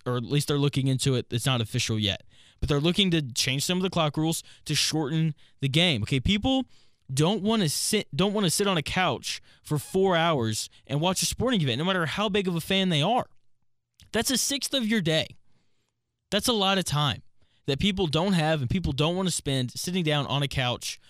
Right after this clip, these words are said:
watching something, especially a sport like baseball, where it's not like football, where it's coming up on Saturday and Sunday when you're on a weekend and you actually have that extra time,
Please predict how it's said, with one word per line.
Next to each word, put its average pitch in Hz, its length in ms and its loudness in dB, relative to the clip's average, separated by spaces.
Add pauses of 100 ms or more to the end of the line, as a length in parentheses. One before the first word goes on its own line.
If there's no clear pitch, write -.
(340)
watching 156 500 0
something, 110 320 -4
especially 220 380 -2
a 202 40 0
sport 175 240 -2
like 147 220 0
baseball, 120 640 -2 (300)
where 135 520 0 (220)
it's 143 140 -4
not 208 100 2
like 196 140 2
football, 110 480 -2 (160)
where 143 140 2
it's 131 120 0
coming 185 300 4
up 175 140 0
on 147 100 2
Saturday 170 460 2
and 135 100 0
Sunday 123 560 2 (240)
when 151 140 2
you're 165 120 4
on 156 80 2
a 131 80 0
weekend 123 720 0
and 156 120 0
you 170 80 2
actually 170 280 0
have 160 300 0
that 151 120 0
extra 139 300 -2
time, 156 420 -4